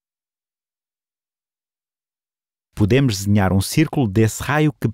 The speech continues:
passa nos vértices. É essa a razão por que chamamos a isto, a este ponto, a esta interseção das mediatrizes, vou escrever isto para que não nos percamos, mediatrizes,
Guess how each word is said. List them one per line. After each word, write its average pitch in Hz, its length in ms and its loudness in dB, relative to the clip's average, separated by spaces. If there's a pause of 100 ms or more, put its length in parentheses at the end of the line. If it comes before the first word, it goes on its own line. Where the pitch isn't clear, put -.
(100)
passa 151 320 0
nos 87 140 0
vértices. - 600 -8 (600)
É 104 120 2
essa 123 260 0
a 92 60 0
razão 95 360 0
por 110 160 -4
que - 60 -12
chamamos 95 540 0
a 110 40 4
isto, 139 460 0
a - 20 -8
este 90 300 -4
ponto, 143 480 -2
a 87 60 -8
esta 110 280 -2
interseção 98 560 -2
das 82 160 -2
mediatrizes, 131 560 0 (300)
vou 98 80 -2
escrever 92 380 -2
isto - 160 -4
para - 160 -6
que - 200 -10
não 90 140 0
nos 85 160 -6
percamos, - 460 -4 (340)
mediatrizes, 113 1300 -2